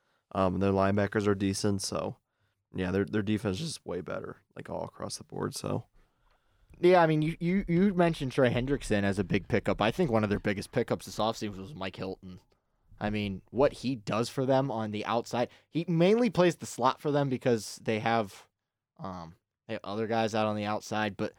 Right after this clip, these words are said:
Speaker 2: the, he is such a good tackler, and he, he's really good in run, in run defense. He can cover the slot better than most corners in the entire league. He's one of the better slot corners that there is. He was a really big pickup. He came from the Steelers,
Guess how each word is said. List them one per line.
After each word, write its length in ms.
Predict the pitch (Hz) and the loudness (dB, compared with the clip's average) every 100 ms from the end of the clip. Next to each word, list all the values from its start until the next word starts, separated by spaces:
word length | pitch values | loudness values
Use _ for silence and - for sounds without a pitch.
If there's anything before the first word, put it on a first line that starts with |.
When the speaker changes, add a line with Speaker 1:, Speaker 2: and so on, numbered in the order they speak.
| _ _ - | _ _ -2
Speaker 2:
the, 120 | 135 | -2
he 260 | - 147 220 | -2 0 4
is 140 | 196 | 4
such 320 | - - 127 | 2 0 2
a 60 | 151 | 2
good 200 | 113 117 | 0 -2
tackler, 560 | - - 107 - 87 87 | -2 -2 -2 -4 -10 -10
and 120 | 107 | -10
he, 220 | 104 120 - _ | -8 -8 -10 _
he's 240 | - 113 | -10 -8
really 300 | 104 120 147 | -2 0 0
good 200 | 127 131 | 2 4
in 100 | 123 | 4
run, 300 | 113 117 117 - - | 2 2 0 -6 -2
in 240 | 120 113 | 0 2
run 200 | 107 117 | 4 4
defense. 600 | 117 113 - 117 110 - - _ - | 6 4 4 4 4 0 -18 _ -6
He 140 | 107 | -6
can 140 | 117 | -4
cover 220 | 107 123 131 | 2 4 4
the 120 | 117 | 0
slot 360 | - 117 117 | 0 4 4
better 220 | 117 113 107 | 2 0 0
than 240 | 107 101 _ _ _ - | -2 -4 _ _ _ -2
most 300 | 110 123 - | 2 2 2
corners 380 | 120 117 117 | 0 4 2
in 140 | 85 110 | 2 0
the 120 | 107 | 0
entire 360 | 101 117 110 101 | 2 4 4 4
league. 180 | 98 | 2
He's 140 | 95 92 | 0 -2
one 100 | 101 | 0
of 40 | |
the 60 | 95 | 2
better 200 | 101 98 | 2 2
slot 240 | 104 101 | 2 2
corners 260 | - 101 95 | 2 -2 0
that 140 | 92 | -2
there 140 | 95 98 | 0 4
is. 280 | 113 107 - - _ _ _ | 4 4 -2 -20 _ _ _
He 180 | - 143 | 0 4
was 120 | 202 | 6
a 100 | 123 | 4
really 360 | 101 104 131 135 | 2 2 4 6
big 180 | 120 117 | 4 2
pickup. 320 | 131 127 110 | 2 2 2
He 60 | 110 | 0
came 260 | 127 123 | 0 0
from 160 | 120 120 | 0 0
the 60 | |
Steelers, 680 | 113 - 117 120 117 110 - | 0 2 4 6 4 2 -4